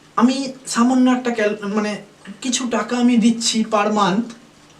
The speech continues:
per month আমি কিছু একটা টাকা দিচ্ছি, যেটা এত টাকা পরিণত হচ্ছে। এখানে অনেক কিছু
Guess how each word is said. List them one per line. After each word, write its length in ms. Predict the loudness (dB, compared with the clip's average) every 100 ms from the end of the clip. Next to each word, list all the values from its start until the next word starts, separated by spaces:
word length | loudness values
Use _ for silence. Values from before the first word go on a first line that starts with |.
| -20 -20 -2
per 260 | 0 2
month 240 | 4 4 4
আমি 160 | 2
কিছু 240 | 2 0 0
একটা 220 | 0 -2
টাকা 280 | -4 0 0
দিচ্ছি, 380 | 0 -2 -2 -2
যেটা 280 | -2 -4 -6
এত 200 | -8 -4
টাকা 240 | -2 -2
পরিণত 400 | -2 2 4 4
হচ্ছে। 400 | 2 0 -2 -10 -12 -18 -20 -20 -20 -20 -10
এখানে 260 | 0 0 0
অনেক 320 | 2 2 2 -4
কিছু 460 | -4 -2 -2 -4